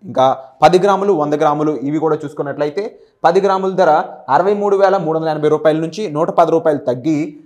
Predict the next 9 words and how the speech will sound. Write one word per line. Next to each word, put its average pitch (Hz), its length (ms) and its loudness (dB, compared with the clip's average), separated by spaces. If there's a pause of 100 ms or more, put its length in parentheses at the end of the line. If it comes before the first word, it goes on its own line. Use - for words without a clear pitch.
(160)
అరవై 185 260 4
మూడు 185 220 0
వేల 170 220 4
రెండు 151 180 -2
వందల 147 140 -4
డెబ్బై 139 220 0
రూపాయలకైతే 139 840 -2
reach 139 220 -4
అయింది. 107 280 -10